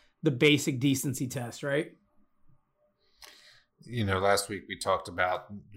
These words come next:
Speaker 2: Bob Dole and getting the, the free lunches for, uh, kids in Kansas. And, and this is sort of what I was talking about, right? Where, um, you've got people who, um, you know, rail against government spending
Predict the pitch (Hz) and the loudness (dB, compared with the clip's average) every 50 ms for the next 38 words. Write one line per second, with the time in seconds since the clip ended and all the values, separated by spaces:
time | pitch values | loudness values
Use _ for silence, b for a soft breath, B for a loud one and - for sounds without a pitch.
0 | 90 - - 101 95 92 90 - - 98 85 95 95 95 95 90 87 90 90 95 | -4 2 6 6 6 6 4 2 -4 -2 -2 -2 -4 -4 -8 -12 -10 -6 -4 -4
1 | 92 92 92 90 92 90 90 90 87 87 90 90 - - - 101 92 87 92 95 | -4 -6 -8 -8 -6 -6 -6 -6 -8 -10 -12 -12 -12 -8 -6 -6 -4 0 -2 -2
2 | 95 90 - - 92 87 87 87 - - - 101 95 92 90 90 87 - b b | -2 -2 -6 -6 -6 -6 -4 -4 -4 -4 -2 -2 0 0 0 -2 -4 -8 b b
3 | b b b b b b - 98 95 95 95 95 92 90 87 - - - - 120 | b b b b b b -4 0 4 4 4 4 2 0 -8 -14 -4 0 2 2
4 | 101 95 101 101 92 - - 113 107 110 110 98 - 95 92 90 - - - 95 | 2 2 -4 -6 -8 -4 0 0 2 2 2 -2 -4 -4 -4 -4 -4 -2 -2 -2
5 | 92 92 92 92 92 - 101 104 104 117 120 - - 104 - - 113 107 98 101 | -4 -6 -10 -14 -18 -14 -12 -8 -6 -2 -2 -2 0 0 0 0 2 2 2 2
6 | 95 101 104 101 101 98 98 95 90 - - 110 107 110 - - 107 92 92 85 | 0 0 2 4 4 4 4 2 -2 -2 2 2 2 2 0 -2 -8 -10 -8 -6
7 | 87 85 85 82 - 90 92 95 98 101 104 101 - - 98 95 95 92 92 92 | -6 -6 -6 -6 -8 -6 -4 -2 -2 -2 -4 -8 -12 -12 -6 -2 -2 0 0 0
8 | 90 90 - b b b b b b b b - 101 98 95 95 92 92 90 90 | -2 -4 -8 b b b b b b b b -2 4 6 6 8 6 6 2 -2
9 | 90 87 - _ _ _ - 107 98 - - 110 101 - - 110 110 104 107 107 | -6 -10 -18 _ _ _ -10 -8 -2 2 4 4 4 4 2 -2 -2 -2 0 0
10 | 98 90 82 104 104 101 98 98 95 92 87 85 - _ _ _ _ _ _ _ | 0 0 0 0 0 2 2 0 -2 -6 -10 -14 -18 _ _ _ _ _ _ _
11 | - 101 98 95 95 92 92 90 90 90 - 101 104 95 95 92 90 95 98 95 | 2 4 4 6 4 4 0 -2 -8 -14 -12 -10 -8 -6 -6 -6 -6 -2 -2 -2
12 | 95 98 95 92 104 98 95 92 - - - 107 101 92 98 95 95 98 95 - | -2 -2 -4 -6 -6 -6 -4 -2 -2 -2 2 2 2 2 2 -2 -6 -8 -4 -2
13 | - - - 107 98 95 95 95 98 98 95 | -2 0 2 2 2 2 2 -2 -6 -8 -8